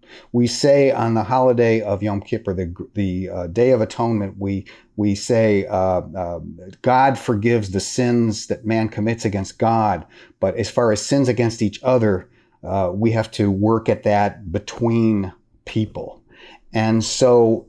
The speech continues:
forgiveness implies that the person who did wrong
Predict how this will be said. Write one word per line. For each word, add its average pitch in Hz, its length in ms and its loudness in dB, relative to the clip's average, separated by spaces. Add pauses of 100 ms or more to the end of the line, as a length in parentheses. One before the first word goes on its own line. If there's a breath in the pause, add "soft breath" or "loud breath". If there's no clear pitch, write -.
(120)
forgiveness 127 840 2
implies 120 920 0 (280 soft breath)
that 104 340 0
the 113 60 2
person 143 480 0
who 110 120 2
did 101 360 0
wrong 113 600 2